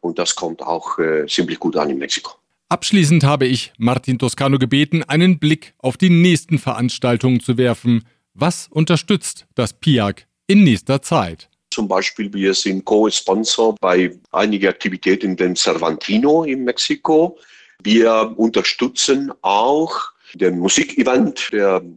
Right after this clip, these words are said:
Speaker 1: wird genannt Fiesta Herzflimmern. Das ist am zweiundzwanzigsten Oktober. Und außerdem, den piac unterstützt Deutsches Schauspielhaus Hamburg, der ab dem zweiundzwanzigsten Oktober auch im Teatro Julio Castillo hier in Mexiko-Stadt,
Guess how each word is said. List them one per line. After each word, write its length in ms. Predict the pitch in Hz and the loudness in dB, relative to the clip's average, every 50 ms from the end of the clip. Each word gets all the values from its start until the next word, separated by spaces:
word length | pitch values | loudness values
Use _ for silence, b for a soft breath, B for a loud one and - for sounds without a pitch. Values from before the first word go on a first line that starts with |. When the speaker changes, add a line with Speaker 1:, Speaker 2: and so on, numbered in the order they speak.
| _ _ _ _ | _ _ _ _
Speaker 1:
wird 240 | - 98 98 95 - | -2 -2 -2 -2 -2
genannt 380 | - 95 90 92 95 101 92 - | -2 0 0 0 0 0 -2 -4
Fiesta 680 | - 104 101 113 - - - 104 95 98 98 95 92 - b b b b b b | -2 0 0 0 0 0 0 0 2 2 2 0 -2 -4 b b b b b b
Herzflimmern. 1000 | b - 110 117 131 - - - - - 139 151 156 160 160 165 170 175 175 165 | b -2 -2 0 0 -2 -4 -6 -2 0 0 2 2 2 2 2 0 -2 -2 -4
Das 200 | - 98 95 - | -4 -4 -4 -4
ist 140 | 104 - - | -4 -2 -2
am 140 | 95 95 92 | -2 -2 -2
zweiundzwanzigsten 880 | - - 95 113 135 127 113 - 127 131 131 - - - - 143 131 | -2 0 0 0 0 0 -2 -2 -2 -2 -4 -6 -10 -6 -4 -2 -2
Oktober. 640 | 139 127 - - - 139 139 139 143 143 143 147 143 - - B B B B B B | -2 -2 -4 -2 0 0 2 2 2 2 2 0 -2 -6 -14 B B B B B B
Und 360 | 123 123 147 165 165 156 - | 4 4 4 4 2 0 0
außerdem, 720 | - - 123 117 113 - 104 101 117 131 131 131 135 - B B B B B | 0 0 2 0 0 0 2 4 4 4 4 2 0 -2 B B B B B
den 140 | B 92 95 | B -6 -4
piac 360 | - 95 101 117 110 101 - | -2 2 2 2 2 2 2
unterstützt 680 | 113 107 - 110 101 - - 110 110 - - - - - | 0 0 0 -2 -2 -2 -2 -4 -4 -4 -4 -6 -4 -2
Deutsches 580 | - 107 117 117 - 131 120 113 - - - - | 0 0 2 2 2 2 2 2 0 -2 -2 -2
Schauspielhaus 1120 | - 107 120 139 - - - - 113 117 120 110 104 101 107 110 110 110 113 110 - - - | 0 0 0 0 -2 -6 -6 -4 -4 -4 -2 -2 0 0 2 2 0 0 -2 -2 -6 -4 -2
Hamburg, 560 | 98 104 120 139 143 147 156 165 - - - b b b b b b b b _ - | -2 -2 -2 -2 -2 -2 -2 -2 -4 -8 -20 b b b b b b b b _ -2
der 240 | 104 101 104 107 107 | 0 2 2 4 2
ab 400 | 107 107 107 - - 104 - - | 2 2 0 -2 -4 -6 -4 -2
dem 520 | 101 98 101 98 95 95 95 98 95 - - | -2 -2 -2 -2 -2 -4 -4 -6 -8 -10 -8
zweiundzwanzigsten 880 | - - 98 104 113 107 - 104 107 113 - 101 - _ - 107 101 101 | -4 -2 -2 -2 -2 -2 -2 -4 -4 -4 -6 -14 -14 _ -4 -4 -2 -2
Oktober 640 | 95 - _ - 123 98 113 110 107 107 104 - | -4 -6 _ -2 -2 0 0 2 0 0 0 0
auch 200 | 78 104 107 - | 0 0 -2 -2
im 100 | 110 101 | -4 -4
Teatro 380 | - 92 92 104 - 117 120 - | -2 0 0 0 -2 -4 -6 -4
Julio 180 | 117 107 104 98 | -2 -2 0 0
Castillo 440 | - 90 - - - 104 110 92 | -2 -2 -4 -4 -4 -4 -4 -2
hier 160 | - 98 98 95 | -2 -2 -4 -2
in 80 | 92 | -2
Mexiko-Stadt, 720 | 90 92 - 95 92 - - - - 85 - - - - | -4 -4 -6 -6 -8 -8 -6 -4 -2 -2 -2 -4 -8 -18